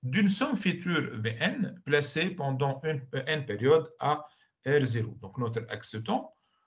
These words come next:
Donc là, en fait, j'ai toutes les sommes qui ont été, qu'on, qu'on vient juste de calculer. Et on a donc, euh,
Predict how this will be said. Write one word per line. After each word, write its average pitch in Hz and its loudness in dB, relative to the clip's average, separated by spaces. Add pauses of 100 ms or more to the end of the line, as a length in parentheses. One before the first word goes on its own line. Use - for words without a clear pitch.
(140)
Donc 120 -2
là, 131 4
en 123 0
fait, 135 0
j'ai 127 0
toutes 294 -2
les 139 4
sommes 135 0
qui 113 -6
ont 113 2
été, 117 -4
qu'on, 117 -2
qu'on 117 -2
vient 117 2
juste 117 2
de 107 -2
calculer. 113 -4 (420)
Et 285 8 (320)
on 220 8
a 226 8
donc, 202 2
euh, 208 2